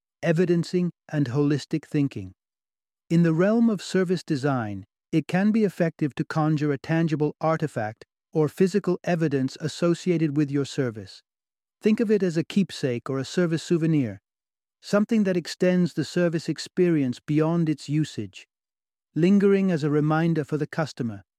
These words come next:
Travel enthusiasts often bring back mementos from their journeys, be it coffee mugs, postcards, or snow globes,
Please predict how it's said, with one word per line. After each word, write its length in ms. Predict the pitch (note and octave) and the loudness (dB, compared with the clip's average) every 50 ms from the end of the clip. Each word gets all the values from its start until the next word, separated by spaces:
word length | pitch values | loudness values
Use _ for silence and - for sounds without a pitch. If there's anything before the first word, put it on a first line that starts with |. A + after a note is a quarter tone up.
| _ _ _ _ _ _ _ _ - | _ _ _ _ _ _ _ _ -4
Travel 320 | - F#3 F3+ F#3 F3+ F#3 | 0 2 2 2 2 2
enthusiasts 840 | F#3 F3+ E3+ - - F3+ F#3 E3+ E3+ F#3 F3+ F3+ - - _ - - | 2 2 2 2 2 2 2 2 2 0 0 -2 -2 -8 _ -6 -4
often 340 | E3+ E3+ E3+ - F3 D#3+ D#3 | -2 -2 0 0 0 0 0
bring 300 | C3 D3+ E3+ F3 F3+ E3 | 2 2 2 2 2 2
back 260 | D3+ D#3+ D#3+ - - | 2 0 0 0 0
mementos 580 | E3 E3 E3 E3+ F3 F3+ F3+ - D#3 C#3 C3+ - | 0 2 4 4 4 2 2 0 0 -2 -2 -2
from 180 | - D3 D3 | -2 -2 -2
their 160 | D3 D3 C#3+ C3+ | 0 0 -2 -2
journeys, 680 | B2 C#3 D#3 D#3 D#3 D3 C3+ G#2+ G2 F#2+ - - _ _ _ _ _ _ _ _ _ _ _ _ _ - | 0 0 2 2 2 0 -2 -4 -6 -10 -14 -20 _ _ _ _ _ _ _ _ _ _ _ _ _ 0
be 140 | D#3 D#3 D3 | 0 2 2
it 160 | D3 - - | 0 -2 -4
coffee 340 | - F3 F3 - - F#3 E3+ | -2 -2 -2 0 0 0 0
mugs, 480 | E3+ E3+ F3 F3+ F3 - - - - _ _ _ _ _ _ _ _ _ - | 2 2 0 0 -2 -6 -12 -16 -20 _ _ _ _ _ _ _ _ _ 0
postcards, 800 | F3 F3 F3 - - - F3+ E3+ E3 E3 E3+ E3 D#3 - - _ _ _ _ _ _ _ - | 2 2 2 0 -2 -4 -2 0 0 0 -2 -4 -6 -10 -20 _ _ _ _ _ _ _ -6
or 120 | - D3+ | -6 -6
snow 340 | - - - E3+ E3+ E3+ F3 | -6 -2 0 2 4 4 4
globes, 600 | D3+ D#3 E3 E3 E3+ E3+ F3 D#3+ - - - - | 4 2 2 4 4 2 2 0 -4 -12 -18 -20